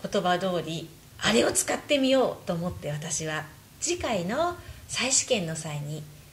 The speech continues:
レスキューレメディを使って臨みました。試験の前から飲み出したのはもちろん、ペットボトルの中にレスキューレメディを入れて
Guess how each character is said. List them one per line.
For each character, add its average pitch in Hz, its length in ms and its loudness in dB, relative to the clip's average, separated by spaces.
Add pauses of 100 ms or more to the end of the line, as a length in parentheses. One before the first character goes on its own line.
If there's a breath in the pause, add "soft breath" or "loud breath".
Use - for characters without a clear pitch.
(140)
レ 185 100 0
ス - 140 -6
キ 339 120 -2
ュ 349 40 2
ー - 20 2
レ 370 100 -2
メ 349 140 0
デ 226 80 -2
ィ 165 160 -2
を 170 80 0
使 - 200 -10
っ 160 60 -12
て - 220 2
臨 165 260 -2
み 165 60 -2
ま 160 140 -4
し - 100 -4
た。 131 140 -4 (1900 loud breath)
試 - 140 -4
験 330 220 0
の 240 80 0
前 311 240 2
か 220 160 -4
ら 254 180 0 (100)
飲 202 80 2
み 202 100 2
出 247 140 -2
し 262 40 -8
た 254 120 -6
の 185 140 -4
は 143 60 -6 (120)
も 147 60 -10
ち 196 160 -2
ろ 240 100 2
ん、 - 80 -6 (320)
ペ 208 120 -2
ッ - 20 -8
ト 262 160 2
ボ 339 120 0
ト 311 120 2
ル 208 100 -2
の 160 100 -4
中 151 260 -6
に 147 120 -4
レ 147 100 -4
ス - 140 -6
キ 233 140 -6
ュ 254 40 -2
ー - 20 -2
レ 302 100 -4
メ 294 140 -4
デ 170 100 -6
ィ - 20 -6
を 147 40 -6
入 147 100 -8
れ 143 60 -8
て 147 200 -10